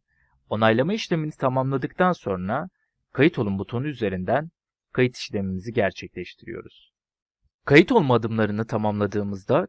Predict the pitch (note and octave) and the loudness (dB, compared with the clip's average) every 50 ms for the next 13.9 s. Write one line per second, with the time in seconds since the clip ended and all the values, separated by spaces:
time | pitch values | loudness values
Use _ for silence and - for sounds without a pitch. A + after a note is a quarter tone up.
0 | _ - - C3 E3+ - - - - - A#2 G2+ G2+ G#2 C3 D#3 - - B2 - | _ -2 0 0 0 -2 -4 -8 -4 -4 -4 -4 -4 -6 -8 -8 -10 -10 -12 -6
1 | - - D3+ D3+ - - A2+ G#2 - - G2+ G2 G#2 C3 D3+ A2+ A#2 - - B2 | -2 -2 -2 -2 -2 -4 -4 -4 -4 -6 -6 -4 -2 -4 -4 -4 -8 -4 -2 0
2 | B2 B2+ B2 A#2+ G#2+ G#2+ G2 G2 G2 G2+ C3 D#3 - _ _ _ - - B2 - | 0 0 0 -2 -2 -4 -6 -6 -4 -4 -4 -4 -6 _ _ _ -4 -2 -2 0
3 | - C3 D3+ F3+ - D3 C#3 B2 B2 B2+ B2+ C3+ B2+ B2 B2+ D3 F3 D#3+ C3 A2 | 2 2 2 2 2 -2 -2 -2 -2 -4 -6 -6 -6 -2 0 0 2 4 4 2
4 | G#2+ G#2 G2 - - A#2 A#2 D3+ - - - C#3 - - - C#3 B2+ - D#3 C#3+ | 2 0 -6 -6 -4 -4 -4 -4 -4 -2 -4 -4 -2 0 -2 -4 -2 -2 0 2
5 | D3 C#3+ - - F3 D#3+ C#3 A#2 G#2 G2+ F#2+ G2 - A2+ G2+ G2 F#2+ F#2+ F#2 G2+ | 2 2 2 0 -2 -2 0 0 -2 -2 -4 -4 -4 -6 -4 -4 -6 -8 -8 -10
6 | F#2 F#2+ F2 E2+ - - _ _ _ _ _ _ _ _ _ _ _ - A#2 C#3 | -10 -10 -10 -10 -12 -16 _ _ _ _ _ _ _ _ _ _ _ 0 4 6
7 | F#3+ F#3+ E3+ C3 A#2 A2 G#2 - - G2+ G2+ F#2+ G2+ F2 A2 G2+ C#3 C#3 A2+ C3+ | 6 6 6 4 4 0 -2 -4 -6 -8 -6 -6 -6 -6 -2 0 0 0 0 -2
8 | - _ _ _ _ _ _ - - B2 B2 - B2+ C3+ C#3 C3 - E3 C#3+ A#2+ | -4 _ _ _ _ _ _ -4 -4 -4 -2 0 0 2 0 0 -2 -6 -8 -8
9 | - - A2 G2+ G2 G2 G#2 A2 C3 E3+ - - C#3 C3 C3 B2+ B2+ B2 B2 A#2+ | -6 -4 -4 -4 -4 -4 -8 -8 -8 -8 -6 -4 -4 -4 -2 -2 -2 -2 -2 -2
10 | A#2 A2+ A2+ - - - G#2 G2+ G2 - - F#2+ F#2 _ - - E2+ - _ _ | -2 -4 -6 -8 -6 -6 -4 -4 -4 -8 -10 -16 -16 _ -12 -12 -12 -12 _ _
11 | _ _ _ _ _ _ _ _ _ _ - G3 G#3 - - G3 F#3 - - A2+ | _ _ _ _ _ _ _ _ _ _ -6 -6 -4 0 0 -2 0 4 2 2
12 | G#2 G#2 G#2+ G2 - - G#2+ G2+ F#2 A2 B2 E3 - _ - C3+ B2 - - A#2+ | 4 2 0 -2 -4 -6 -10 -8 -4 -2 -2 -2 -2 _ -8 -6 -2 -2 0 0
13 | C3 C#3+ D#3 - - A2 G#2 - - G#2+ G#2 A2 C3 C#3+ B2+ B2+ B2 | 0 -4 -4 -2 -2 -2 -2 -4 -8 -6 -4 -4 -4 -4 -4 -6 -6